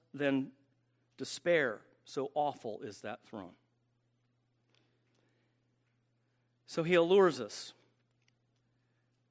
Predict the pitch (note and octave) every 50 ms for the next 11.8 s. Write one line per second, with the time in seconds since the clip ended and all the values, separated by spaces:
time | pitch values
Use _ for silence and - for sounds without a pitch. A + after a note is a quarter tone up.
0 | _ _ _ _ _ _ _ _ - B2+ C3 C3 B2 C#3 D#3+ E3 D#3+ - D#3+ C#3+
1 | C3+ C3 C3 C3+ C3 C#3 - _ _ _ _ _ _ _ _ _ _ _ _ _
2 | _ - - B2 A#2 B2+ F3 A3+ A3 D#3+ B2 A#2+ - - - - - - - -
3 | - _ _ _ _ _ _ _ _ _ _ _ _ _ _ _ _ _ _ _
4 | _ _ _ _ _ _ _ - B2+ C3 C#3+ C#3 - C3+ C3+ D#3 E3 E3 C#3+ B2
5 | A2+ A2 G#2 - - - B2+ A#2+ A2+ A#2 - - - - - _ _ _ _ _
6 | _ _ _ _ _ _ _ _ _ _ - A#2 G#2+ - - - G#2+ G2+ F#2+ G2+
7 | - _ _ _ _ _ _ _ _ _ _ _ _ _ _ _ _ _ _ _
8 | _ _ _ _ _ _ _ _ _ _ _ _ _ _ _ _ _ _ _ _
9 | _ _ _ _ _ _ - C#3 F3 - - F#3+ D#3+ C#3 B2+ C#3+ D#3+ E3 D#3 D#3
10 | - - - D3+ C3 B2 A2+ A2+ A#2+ - - - B2+ C3 B2+ B2+ - - B2 A2+
11 | - - B2+ A#2+ B2 A#2+ A2+ G#2+ G#2+ - - - A#2+ G#2+ G#2 F#2